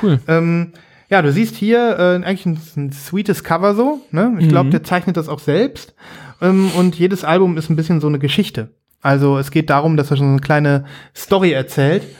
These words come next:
Speaker 2: Und so ist es hier auch bei den, äh, bei den Songs. Ähm, das, äh, ist im Prinzip so ein, so ein, äh, verfolgt so eine Geschichte.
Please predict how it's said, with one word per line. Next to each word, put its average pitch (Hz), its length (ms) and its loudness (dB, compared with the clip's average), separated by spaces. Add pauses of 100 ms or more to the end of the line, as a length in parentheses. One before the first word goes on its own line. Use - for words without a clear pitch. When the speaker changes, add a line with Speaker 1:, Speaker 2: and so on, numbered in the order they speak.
(420)
Speaker 2:
Und 170 240 2
so 165 140 0
ist 160 160 -2
es 160 100 -6
hier 175 200 0
auch 147 160 -6
bei 147 200 0
den, 143 280 0
äh, 135 220 0
bei 139 120 0
den 139 160 2
Songs. 214 480 0 (600)
Ähm, 175 640 2 (120)
das, 156 300 -4
äh, 147 360 -2
ist 156 120 -6
im 160 120 0
Prinzip 156 400 -4
so 147 160 2
ein, 139 460 0 (480)
so - 140 0
ein, 131 260 0
äh, 123 540 2 (800)
verfolgt 143 460 -2
so 156 40 2
eine 139 140 2
Geschichte. 135 580 -2